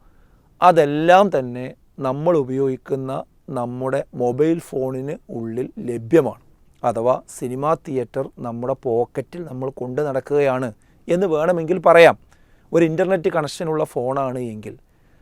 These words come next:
അതിൽ നമ്മൾ എന്തൊക്കെയാണോ ആഗ്രഹിക്കുന്നത് അതെല്ലാം കാണാൻ പറ്റുന്ന സംവിധാനം അതിലുണ്ട്. അതുകൊണ്ട് തന്നെ അതീവ ജാഗ്രത ഈ സമയത്ത് വളരെ പ്രധാനമാണ്. ചില ആളുകളൊക്കെ,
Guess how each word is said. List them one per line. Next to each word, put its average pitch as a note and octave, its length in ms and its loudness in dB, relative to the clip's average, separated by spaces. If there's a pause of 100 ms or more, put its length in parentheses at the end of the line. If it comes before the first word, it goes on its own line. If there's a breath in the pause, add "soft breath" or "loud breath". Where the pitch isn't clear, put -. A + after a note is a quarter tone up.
(280)
അതിൽ C#3 400 4
നമ്മൾ C#3+ 540 0 (120)
എന്തൊക്കെയാണോ F#3 920 4 (120)
ആഗ്രഹിക്കുന്നത് B2+ 840 -2
അതെല്ലാം C3 920 2
കാണാൻ C3 400 -4
പറ്റുന്ന B2 360 -10
സംവിധാനം A#2 880 -10
അതിലുണ്ട്. A2 460 -14 (800)
അതുകൊണ്ട് F#3+ 420 10
തന്നെ C3+ 160 0
അതീവ F#3+ 580 4
ജാഗ്രത B2+ 560 2
ഈ B2+ 120 0
സമയത്ത് A2+ 440 -16
വളരെ A#2+ 200 -12
പ്രധാനമാണ്. A#2 600 -16 (760)
ചില C#3+ 160 4
ആളുകളൊക്കെ, C#3+ 760 4